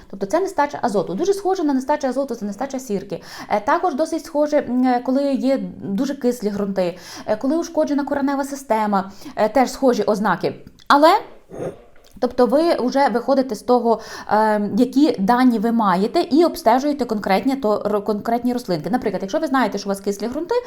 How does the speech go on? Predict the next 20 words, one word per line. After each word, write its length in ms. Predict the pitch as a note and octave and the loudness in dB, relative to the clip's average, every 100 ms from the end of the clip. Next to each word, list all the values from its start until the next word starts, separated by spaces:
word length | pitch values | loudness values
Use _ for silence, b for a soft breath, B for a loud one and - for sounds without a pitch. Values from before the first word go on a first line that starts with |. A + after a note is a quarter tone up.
| B B - | B B 0
тобто 340 | D#4+ C4+ G3+ | 0 0 -2
треба 280 | - D4 E4+ | 0 0 0
щось 160 | C4+ | -2
робити 280 | A#3+ G#3+ C#4+ | -2 -2 -4
з 60 | C4+ | -4
кислотністю, 540 | B3+ C4+ C4+ G#3 F#3+ | -2 0 0 -4 -6
для 80 | F#3 | -6
того, 440 | F#3+ G3 G3 - | -4 -6 -6 -8
щоб 160 | G3+ G3 | -6 -6
такого 320 | G#3 G#3 G#3 | -2 0 0
не 80 | G3+ | 0
було. 300 | E3 D3+ C#3+ B B A3 | -2 -4 -6 B B -2
Наприклад, 440 | C4 C4+ D4 G3 | -2 0 -2 -2
якщо 340 | G3+ - D#4+ F4+ | -4 -6 -2 0
ви, 180 | D4 D#4 | 2 0
м, 680 | D#4+ D#4+ - C4 - A#3 | 0 -4 -18 -16 -8 -2
е, 760 | A#3 A3+ A3+ A3 A3 A3 G#3+ G#3+ | 4 4 6 4 4 4 4 2
м, 400 | G3+ G#3+ G#3+ A3 A3 - | 0 -6 -6 -6 -4 -2
розкопали 600 | C#4 D4 - D#4 D4+ C4+ | 0 0 4 4 6 4
рослинку 600 | C#4 C4+ B3+ B3 D4 | 2 2 2 2 -4